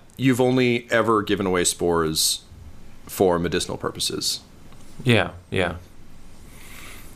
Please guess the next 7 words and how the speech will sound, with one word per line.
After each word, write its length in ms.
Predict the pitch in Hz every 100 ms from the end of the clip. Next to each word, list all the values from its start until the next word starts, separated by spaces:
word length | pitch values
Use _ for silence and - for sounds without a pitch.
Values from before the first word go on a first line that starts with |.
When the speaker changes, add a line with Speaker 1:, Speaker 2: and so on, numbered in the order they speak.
| -
Speaker 2:
That's, 480 | 101 98 - - -
like, 360 | 92 87 - -
the 160 | 92
agreement 600 | 80 98 110 95 - - - - - - - - - - - - -
that 200 | - 90
I 120 | 87
had 420 | - 90 92 85